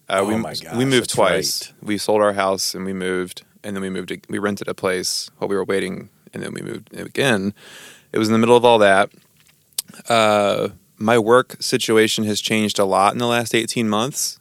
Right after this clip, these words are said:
Speaker 2: Yep.
Speaker 1: And so now I'm in a different setup, and it,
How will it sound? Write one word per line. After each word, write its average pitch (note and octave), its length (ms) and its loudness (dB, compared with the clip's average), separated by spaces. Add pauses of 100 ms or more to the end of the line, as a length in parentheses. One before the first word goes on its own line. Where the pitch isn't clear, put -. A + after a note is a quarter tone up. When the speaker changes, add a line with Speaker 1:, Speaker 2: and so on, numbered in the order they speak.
(140)
Speaker 2:
Yep. F#2+ 120 0
Speaker 1:
And G#2 80 4
so G#2+ 160 4
now G#2 160 4
I'm G#2 140 4
in G#2 60 0
a G#2 60 2
different G#2 480 -2
setup, G#2 480 2
and G2+ 120 -2
it, F#2 120 -4